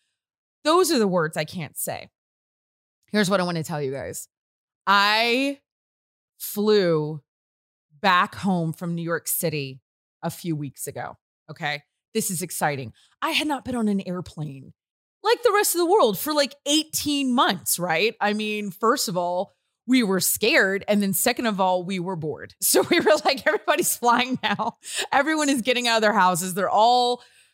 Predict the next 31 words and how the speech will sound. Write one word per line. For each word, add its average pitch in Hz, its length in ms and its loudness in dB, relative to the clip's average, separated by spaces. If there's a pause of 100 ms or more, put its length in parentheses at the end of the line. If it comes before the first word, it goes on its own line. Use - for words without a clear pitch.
(220)
moving 302 380 2
about 220 560 2
the 208 160 -2
country 202 760 0
and 185 440 0
all 190 160 2
the 185 100 -4
things." 170 360 -2
So 226 160 2
my 262 420 4
little 320 220 0
family 165 680 -6 (200)
decided 190 540 2
to 190 60 0
go 170 440 0
on 175 160 -8
an 175 140 -8 (500)
epic 214 400 2 (140)
road 180 260 -4
trip - 320 -14
because 202 240 -2
we 269 80 2
cannot 320 380 0
do 294 220 -6
anything 220 420 0
small. - 480 -4 (460)
Everything 262 500 0
has 208 320 -2
to 208 80 -8
be 202 100 -4
huge. 151 480 -8